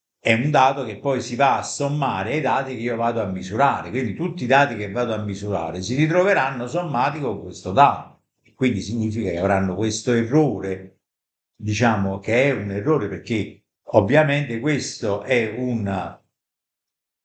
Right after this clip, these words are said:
un'evidenza della limitata accuratezza, che questo è già un errore, che se io ho l'ingresso zero,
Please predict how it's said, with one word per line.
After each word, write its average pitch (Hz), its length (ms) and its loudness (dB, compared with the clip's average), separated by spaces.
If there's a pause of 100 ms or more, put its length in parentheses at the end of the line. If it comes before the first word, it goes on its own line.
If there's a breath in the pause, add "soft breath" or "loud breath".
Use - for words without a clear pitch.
(220)
un'evidenza 147 1300 2 (880)
della 127 1120 2
limitata 120 720 2
accuratezza, 110 760 -2
che 113 160 -2
questo 139 300 0
è 113 80 -2
già 139 240 6
un 131 140 -2
errore, 98 500 -4
che 104 180 -4
se 123 140 0
io 147 260 4
ho 139 160 2
l'ingresso 123 720 -2
zero, 90 680 -4